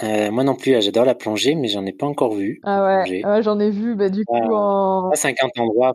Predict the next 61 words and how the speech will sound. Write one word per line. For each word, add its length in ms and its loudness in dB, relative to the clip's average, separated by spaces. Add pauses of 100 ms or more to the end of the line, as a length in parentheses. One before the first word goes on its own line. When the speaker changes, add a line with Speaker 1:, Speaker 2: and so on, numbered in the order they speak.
Speaker 1:
forcément 400 -4
dans 60 0
Speaker 2:
Ouais, 120 2
Speaker 1:
l'année 240 2
Speaker 2:
non, 160 0
Speaker 1:
pour 80 -6
Speaker 2:
c'est 80 0
Speaker 1:
les 60 -10
voir, 140 0
Speaker 2:
ça. 40 0 (100)
Speaker 1:
hein. 120 -12
Speaker 2:
Non, 140 -2
non, 180 2
c'est 140 -4
ça. 180 0 (240)
Et 120 2
apparemment, 640 2
enfin, 200 -2
c'est, 220 -10
donc 200 -4
là, 180 2
j'en 220 0
ai 80 0
fait 500 0
deux. 300 0 (640)
Euh, 500 2
une 100 0
première 360 -2
fois 180 0
en 180 0
août 160 0
dernier 760 0 (160)
et 40 2
la 180 2
dernière 380 -2
fois, 300 -2
bah, 160 -4
il 60 -4
y 80 0
a, 300 -2
ouais, 120 2
il 40 2
y 40 4
a 60 2
deux 180 -2
mois. 360 0 (540)
Et, 180 4
euh, 260 4
et 100 2
apparemment, 480 0
les 120 0
deux 140 -2
fois, 260 0
on 140 -2
a 80 -4
eu 100 -4
une 120 -4
chance, 360 -6
euh, 140 0
incroyable. 560 -2
On 120 -8